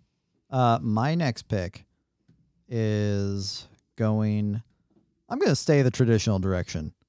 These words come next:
Um, so I'm gonna go with a competitor to the Giants, right, who are a historic team, but I'm not going with the Giants. Well, because the Giants have already been taken. <laughs> But I'm going with their competitor,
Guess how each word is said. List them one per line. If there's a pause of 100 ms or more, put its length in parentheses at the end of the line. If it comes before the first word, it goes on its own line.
(480)
Um, (580)
so (140)
I'm
gonna
go
with (800)
a
competitor (580)
to
the
Giants,
right,
who
are
a
historic
team,
but
I'm
not
going
with
the
Giants. (460)
Well,
because
the
Giants
have
already (160)
been
taken.
<laughs> (1160)
But
I'm
going
with
their
competitor,